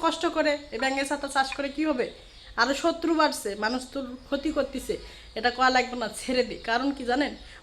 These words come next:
মানুষ আমাকে এই মাশরুম চাষ করতে আসে আমাকে কোর্ট দেখাইছে। আমার কি অপরাধ ছিল আমি জানি না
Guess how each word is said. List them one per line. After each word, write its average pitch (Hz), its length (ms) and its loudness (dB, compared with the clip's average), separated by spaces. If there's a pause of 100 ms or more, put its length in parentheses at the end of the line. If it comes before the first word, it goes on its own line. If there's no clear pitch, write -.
মানুষ 269 280 6
আমাকে 302 260 4
এই 277 80 4
মাশরুম 262 360 2
চাষ 277 220 -2
করতে 254 320 -2
আসে 240 180 0
আমাকে 240 220 -6
কোর্ট 254 280 -2
দেখাইছে। 220 460 -4 (960)
আমার 277 260 8
কি 349 160 8
অপরাধ 320 380 6
ছিল 254 200 0
আমি 247 200 4
জানি 226 260 2
না 196 160 -2